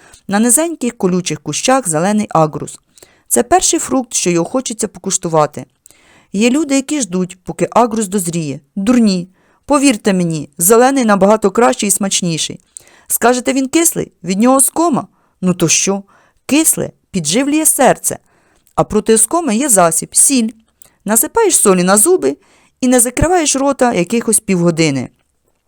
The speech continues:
А тоді знову можна їсти той самий агрус. Після агрусу з'являються порічки, червоненькі,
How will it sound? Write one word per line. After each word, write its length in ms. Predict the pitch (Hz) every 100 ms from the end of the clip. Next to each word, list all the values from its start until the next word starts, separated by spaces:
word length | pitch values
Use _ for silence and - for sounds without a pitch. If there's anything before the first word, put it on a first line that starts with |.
| _ _ _ _
А 120 | 156
тоді 240 | 220 214
знову 300 | 294 330 320
можна 280 | 285 262 226
їсти 440 | 214 285 - 262 -
той 140 | - 233
самий 420 | - 196 196 190 -
агрус. 480 | 156 143 123 - - _ _ _ - - _
Після 220 | 226 269
агрусу 460 | - 330 254 220 185
з'являються 520 | 180 185 254 277 302
порічки, 640 | - 277 233 - - 202 - _
червоненькі, 920 | - 185 190 180 196 190 165 151 135